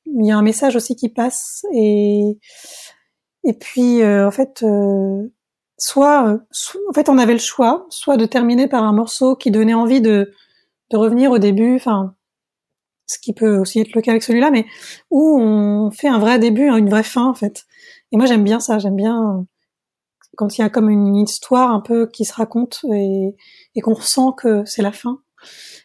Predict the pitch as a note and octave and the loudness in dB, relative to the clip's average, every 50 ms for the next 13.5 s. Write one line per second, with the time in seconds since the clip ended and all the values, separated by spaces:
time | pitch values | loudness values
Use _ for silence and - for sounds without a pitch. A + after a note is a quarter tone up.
0 | _ _ F4 A3 G#3+ G#3 G3+ G3+ G#3 G3+ G3 A3+ A3+ - - F#4 B3 A3 A3+ G3+ | _ _ 0 2 2 2 2 2 0 0 -2 -2 -4 -4 -8 -2 -2 0 2 2
1 | G#3+ G#3+ G#3 G3+ A#3 A#3+ C4 C#4+ D4 A3 G#3+ G#3 G#3 A3+ A3 - - B3+ B3+ C4 | 2 0 0 0 0 0 2 2 2 0 0 0 0 -2 -2 -4 -4 -2 0 0
2 | C#4 C#4+ C4+ A3+ G3+ G3 F#3+ F#3+ F#3+ - _ _ _ _ _ _ _ _ _ _ | 0 0 0 0 0 0 0 -2 -4 -8 _ _ _ _ _ _ _ _ _ _
3 | _ _ _ _ _ _ A3+ A3+ A3 - - A3+ G#3 G#3 G3+ G3+ - - - C#4+ | _ _ _ _ _ _ -4 -4 -4 -2 -2 0 2 2 0 -2 -4 -4 -2 -2
4 | C#4+ B3 A3 A3 G#3 G#3+ - A#3 A3 _ - - A3+ G#3+ G#3 G3+ G3+ G3 G3+ G3+ | 0 2 0 0 0 -2 -4 -8 -8 _ -8 -6 -4 -4 -2 -2 -2 -4 -4 -6
5 | G#3 _ _ _ _ _ _ _ _ _ _ _ _ _ _ _ _ _ _ _ | -8 _ _ _ _ _ _ _ _ _ _ _ _ _ _ _ _ _ _ _
6 | _ _ _ _ _ _ _ _ _ _ _ _ _ _ - - - G4+ - - | _ _ _ _ _ _ _ _ _ _ _ _ _ _ -10 -6 -4 -4 -4 -2
7 | - A3+ A#3 - - A3 A3 A3 A#3+ C#4 - - - A3+ G#3 G3+ G3+ G3+ G3+ A#3 | -4 -4 -4 -2 0 2 2 2 2 0 -2 -2 -2 0 0 0 0 -2 -2 -4
8 | D#4 E4+ E4 D#4+ _ _ _ _ - - B3+ - - B3 A3 A3+ A#3+ A#3 A#3 A3 | -6 -10 -14 -16 _ _ _ _ -14 -14 -14 -4 0 2 2 2 2 2 2 4
9 | G#3+ A3 B3 C#4 D4+ D#4 D4 B3+ A3 - - - - A3 G#3+ G#3+ G#3+ G#3 G3+ G3+ | 4 4 4 4 4 2 2 0 0 -4 -8 -4 -2 0 0 0 0 0 -2 -2
10 | G3+ G3+ G3+ G3+ G3 G3 G3 G3+ G#3+ _ _ _ _ _ _ _ _ _ _ _ | -2 -2 -2 -2 -2 -4 -4 -6 -10 _ _ _ _ _ _ _ _ _ _ _
11 | _ _ _ _ - D#4 A3 - - - A#3 G#3+ G#3 G#3+ A#3 A#3 A#3+ A#3 A3+ G#3+ | _ _ _ _ -16 -16 -16 -14 -6 -2 -2 -2 -2 -2 -2 -2 0 0 0 0
12 | G#3+ G#3 G#3 G#3 G#3+ B3+ D#4 _ _ _ _ _ _ _ _ _ C#4+ A#3 A#3 - | 0 0 0 0 -2 -4 -6 _ _ _ _ _ _ _ _ _ -10 -8 -4 0
13 | B3+ A#3+ A#3+ A#3+ A#3+ A#3 A#3+ B3+ A#3 C#4+ | 0 2 2 2 2 2 0 -2 -6 -10